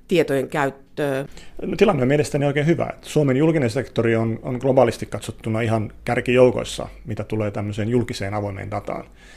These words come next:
Speaker 2: Ja nyt uusi erittäin houkutteleva alue on, on kansallinen palveluväylä.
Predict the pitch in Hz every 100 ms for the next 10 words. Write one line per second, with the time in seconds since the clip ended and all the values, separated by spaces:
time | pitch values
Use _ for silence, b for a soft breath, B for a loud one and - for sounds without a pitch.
0 | B B 113 127 147 147 117 110 - -
1 | 123 127 135 113 101 - 101 98 101 104
2 | 101 101 101 101 - - 110 113 117 104
3 | 104 107 113 110 107 110 113 -